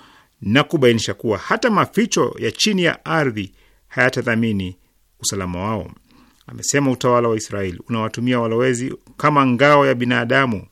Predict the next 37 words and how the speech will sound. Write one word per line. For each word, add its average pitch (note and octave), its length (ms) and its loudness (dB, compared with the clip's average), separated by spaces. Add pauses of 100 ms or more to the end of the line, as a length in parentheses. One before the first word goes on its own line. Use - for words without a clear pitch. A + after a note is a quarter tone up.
(520)
akiongeza C#3 420 0
kuwa C#3+ 280 4
vitendo E3+ 460 0
vya A#2+ 120 -2
utawala G#2+ 320 0
huo C3+ 340 0
vinachochewa A2+ 800 -2 (360)
na B2 80 0
maslahi B2 460 -2
ya A#2+ 60 -4
kisiasa B2 560 -4
na A2 140 -6
binafsi A#2+ 540 -4 (600)
na E2 180 -8
vinapelekea G#2+ 580 0
eneo C#3 180 4
la C3 100 4
Asia B2+ 260 0
Magharibi A#2+ 440 -2
kutumbukia A#2 540 -6
katika A2 300 -4
mgogoro G#2+ 500 -2 (200)
mkubwa G2+ 440 -10
zaidi. G2 380 -8 (1600)
Amesema F2+ 760 -4
utawala D3+ 380 2
wa C#3+ 80 0
kizaini D3 580 0
ni A#2 120 -2
wa B2 120 0
kihalifu, E3+ 540 -4
hasa D3+ 440 -4
waziri C#3 340 -2
mkuu C3 240 -6
wake D3+ 320 0
mhalifu. D3+ 640 -4
Ameanzisha A2 880 -6